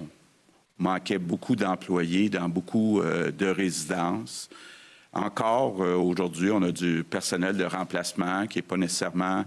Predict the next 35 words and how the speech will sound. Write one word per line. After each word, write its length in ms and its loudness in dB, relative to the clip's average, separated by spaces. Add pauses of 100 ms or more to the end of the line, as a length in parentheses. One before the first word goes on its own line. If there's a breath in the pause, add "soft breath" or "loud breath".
(300 loud breath)
à 140 -4
temps 260 -2
plein. 480 0
Puis, 360 4
euh, 100 -4 (360 loud breath)
je 160 -2
veux, 280 4
euh, 160 2
profiter 480 -2
de 80 0
l'occasion 560 0
pour 180 -2
remercier, 680 0 (240)
euh, 60 -10 (200)
Marc 500 -4 (580 soft breath)
pour, 260 2
euh, 120 4
le 140 2
travail 400 0
de 80 -2
la 80 0
Ville 240 0
de 60 0
Laval. 460 0
La 120 2
Ville 160 2
de 60 2
Laval 420 2
a 100 0
rapidement, 760 0 (480 loud breath)
euh, 360 0
fourni 380 0
beaucoup 300 -2
de 100 0
locaux, 480 0